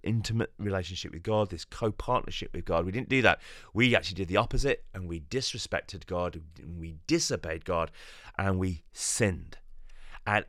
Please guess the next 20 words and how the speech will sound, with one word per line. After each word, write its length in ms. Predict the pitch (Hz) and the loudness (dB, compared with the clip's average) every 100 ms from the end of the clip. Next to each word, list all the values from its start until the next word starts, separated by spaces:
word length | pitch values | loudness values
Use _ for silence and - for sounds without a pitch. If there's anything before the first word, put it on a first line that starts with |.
| - | -4
in 320 | 120 117 104 | -4 -2 -2
sinning, 640 | - - 147 147 143 135 | -4 0 4 4 2 0
we 160 | 98 98 | -2 -2
walked 400 | 90 101 98 - | 2 4 4 4
away 480 | 92 90 113 110 92 | 2 6 8 8 6
from 400 | - - 90 90 | 6 6 4 2
what 140 | 90 | 0
it 100 | 85 | 0
meant 480 | 85 85 87 95 - | -2 0 2 0 -2
to 180 | - 113 | -6 -4
be 280 | 95 90 82 | 0 0 0
partners 760 | - - 90 87 - 85 82 76 | -6 -6 0 0 0 -2 -4 -4
with 160 | 82 78 | -6 -4
God, 260 | 85 80 76 | -2 -2 -2
sons 480 | - 95 92 95 | -2 0 0 0
and 220 | 87 90 82 | -2 -2 -2
daughters. 440 | 80 85 - 76 - - - | -4 -4 -6 -10 -10 -14 -4
We 260 | 92 107 - - | 2 2 0 0
orphaned 680 | 98 113 127 - 131 127 113 | 6 8 12 12 12 0 2
ourselves 1040 | 104 98 - 104 85 80 85 92 - - | 2 2 -2 0 0 0 -2 -4 -8 -12